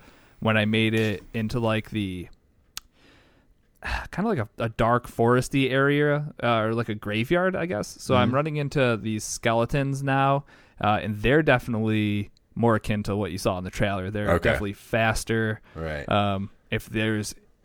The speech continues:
Speaker 1: y-, you only summon them by, like, knocking out a grave. So if you hit graves with, like, your pickaxe, you're gonna get,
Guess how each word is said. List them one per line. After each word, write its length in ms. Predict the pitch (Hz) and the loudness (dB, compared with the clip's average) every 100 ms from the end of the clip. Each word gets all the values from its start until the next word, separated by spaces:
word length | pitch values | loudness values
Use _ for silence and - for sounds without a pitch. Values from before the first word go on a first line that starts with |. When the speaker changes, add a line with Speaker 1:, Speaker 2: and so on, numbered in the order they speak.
| _ _ _ | _ _ _
Speaker 1:
y-, 80 | 107 - | -18 -12
you 260 | 117 139 | -2 0
only 320 | 127 147 180 165 | 0 0 0 -2
summon 400 | - 120 135 143 | 0 2 2 2
them 200 | 147 147 | 2 2
by, 180 | 123 107 | 2 2
like, 300 | 107 - _ | -2 -6 _
knocking 460 | 113 110 107 117 117 | -6 -2 -2 0 0
out 160 | 110 104 | 0 0
a 60 | |
grave. 580 | 92 98 98 117 123 - _ | -4 -4 0 0 0 -6 _
So 160 | - 104 | -4 -2
if 140 | 107 | -2
you 80 | 110 | 0
hit 180 | 127 - | -2 0
graves 320 | 107 110 110 | 0 0 -2
with, 100 | 98 | -4
like, 140 | 101 | -6
your 100 | 98 | -4
pickaxe, 480 | - 101 113 110 - | -2 0 2 0 -2
you're 100 | 98 | -6
gonna 120 | 101 | -4
get, 280 | 98 90 | -4 -6